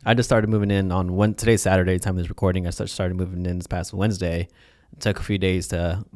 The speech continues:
put all the furniture and everyth-, everything together. I'm still kinda getting settled in, but, um,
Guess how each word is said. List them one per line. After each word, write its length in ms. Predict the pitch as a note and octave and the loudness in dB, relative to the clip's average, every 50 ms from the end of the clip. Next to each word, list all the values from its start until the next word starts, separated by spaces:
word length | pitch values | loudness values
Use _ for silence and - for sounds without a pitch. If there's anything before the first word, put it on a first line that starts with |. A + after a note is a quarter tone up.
| - - | -14 -6
put 120 | - G#2 F#2+ | -2 0 2
all 100 | F#2 F#2 | 2 2
the 60 | F2+ | 0
furniture 500 | - - - F#2+ F#2 F#2 F2+ - G#2+ G2 | -2 -2 -4 -2 -2 -2 -2 -2 -2 -2
and 80 | F#2 F#2 | 0 0
everyth-, 280 | F#2 F2+ F2 - E2+ - - | -2 -2 -4 -6 -10 -6 -4
everything 260 | G#2 F#2+ F#2 G2 F2+ | -4 -4 -2 -4 -4
together. 500 | F2 F2+ F#2 F2+ F2 F2 F2 F2 F#2 - - | -4 -2 0 0 0 0 0 -2 -4 -6 -6
I'm 140 | G2 F#2 F#2 | -6 -6 -2
still 160 | - - D3+ | 2 2 2
kinda 200 | - - A2+ G2 F#2 | 4 4 0 0 0
getting 200 | F#2 F2+ F2+ E2+ | 0 -2 -2 -2
settled 300 | - F#2 F2 F2 E2+ F2+ | -4 -2 -2 -2 -2 -2
in, 200 | E2+ E2+ F#2 E2+ | -4 -4 -6 -4
but, 260 | F2+ E2 E2+ E2+ _ _ _ _ - _ _ _ _ _ - | -4 -4 -4 -6 _ _ _ _ -20 _ _ _ _ _ -10
um, 380 | - - E2 E2+ E2+ E2 F2 | -6 -6 -4 -4 -4 -6 -8